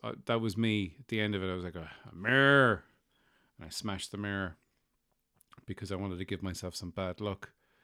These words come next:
as well as a bad hole in my face.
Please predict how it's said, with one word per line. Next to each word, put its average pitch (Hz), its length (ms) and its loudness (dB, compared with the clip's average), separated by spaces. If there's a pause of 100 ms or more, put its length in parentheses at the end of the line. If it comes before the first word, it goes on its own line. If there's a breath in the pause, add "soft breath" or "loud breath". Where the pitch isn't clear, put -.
(260 soft breath)
as - 180 -8
well 95 220 -4
as 90 380 -6 (600 soft breath)
a 104 60 -14
bad 90 380 -6 (260)
hole 101 320 -8
in 92 80 -8
my 92 140 -8
face. 92 560 -10